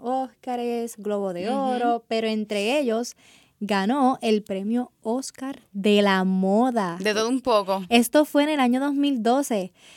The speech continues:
Speaker 1: Así que él, desde siempre, pero, ¿verdad? En el año dos mil doce fue que lo premiaron como ícono. O sea, él fue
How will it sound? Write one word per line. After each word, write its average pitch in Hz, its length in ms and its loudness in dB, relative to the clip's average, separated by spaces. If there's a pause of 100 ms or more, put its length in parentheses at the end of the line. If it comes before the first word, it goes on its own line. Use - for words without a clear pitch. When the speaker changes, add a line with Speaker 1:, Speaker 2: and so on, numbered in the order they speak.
(140)
Speaker 1:
Así 247 340 2
que 285 280 0
él, 226 580 4
desde 208 800 0
siempre, 226 680 0
pero, 330 280 2
¿verdad? 214 320 -2 (760)
En 202 180 -4
el 185 80 -4
año 190 240 -4
dos 247 80 -2
mil 269 160 -2
doce 277 300 -2
fue 208 140 -4
que 220 140 -2
lo 240 160 0
premiaron 214 680 -2 (480)
como 202 440 -4
ícono. 208 460 -4
O 180 80 -10
sea, 160 380 -10
él 214 380 -6 (480)
fue 269 500 0